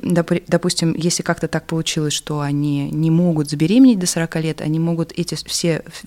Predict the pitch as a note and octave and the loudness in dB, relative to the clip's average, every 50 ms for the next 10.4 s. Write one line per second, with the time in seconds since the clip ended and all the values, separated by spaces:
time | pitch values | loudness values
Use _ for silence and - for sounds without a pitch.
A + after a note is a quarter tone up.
0 | - - - - - F3 D3+ D3+ F#3 A3+ A3+ G3 F3 D3+ D#3 F#3+ F#3+ - - - | -14 -8 -6 -2 -2 -2 0 2 2 2 2 2 0 0 0 -2 -2 -4 -12 -18
1 | - - - - - - - F3 D#3+ F#3+ F#3+ - - E3 - - E3 - - D#3+ | -14 -10 -8 -8 -8 -6 -4 0 0 0 0 0 -2 -4 -4 -4 -6 -4 -2 -2
2 | D#3 D3 E3 E3+ F3 G#3 A#3+ B3+ B3+ B3+ - - - - - - - F3 D#3+ E3+ | 0 2 2 4 6 6 6 6 6 4 -2 -18 -20 -18 -10 -4 -2 0 0 0
3 | E3+ - - E3 E3 F#3 G#3+ A#3 A3 - G3 F3+ E3+ - - E3+ - F3 E3 E3+ | -2 -2 0 0 0 2 2 0 0 0 -2 -2 -2 -2 -4 -4 -2 -2 -2 0
4 | E3 D#3 C#3+ C#3 C#3 C3+ - - - - - - - - - F#3+ F#3+ F#3 - - | 0 0 0 -2 -4 -8 -10 -12 -18 -16 -16 -18 -10 -2 0 2 2 2 0 -2
5 | - E3+ F3+ F3 - G3 F#3+ - - E3 D#3 D3 D3 C#3+ - - - D#3+ D#3+ E3 | -2 -2 -2 0 -2 -4 -4 -2 -2 -2 -2 -2 -4 -6 -8 -8 -4 -2 0 2
6 | E3 E3+ F3 F3 E3+ D#3+ - - - - - - - E3+ D3 E3 F#3+ F#3+ F#3 F3 | 4 6 6 4 4 2 -2 -8 -20 -20 -12 -4 -2 0 2 4 4 4 4 2
7 | - E3 - - D#3 D3 - - - - E3 E3 - - - F3 - - - F#3 | 0 -4 -2 0 -2 -2 -2 -4 0 2 2 2 2 2 -2 -2 -2 -4 -2 0
8 | E3+ E3 D#3+ D#3 F3+ F3 D3 C#3+ C#3 C#3 C3+ C#3+ D3 - - - - - - - | 0 2 2 2 0 0 0 -2 -4 -6 -6 -8 -10 -12 -14 -20 -20 -20 -20 -20
9 | - - - - - - - - - D#3 D#3+ - - F3 F3 E3+ - - F#3 F3 | -20 -20 -20 -20 -20 -20 -10 -2 0 0 0 2 2 2 2 2 2 2 0 0
10 | F3 - - - E3 E3+ F3+ D#3+ | 0 -2 0 0 0 2 2 -2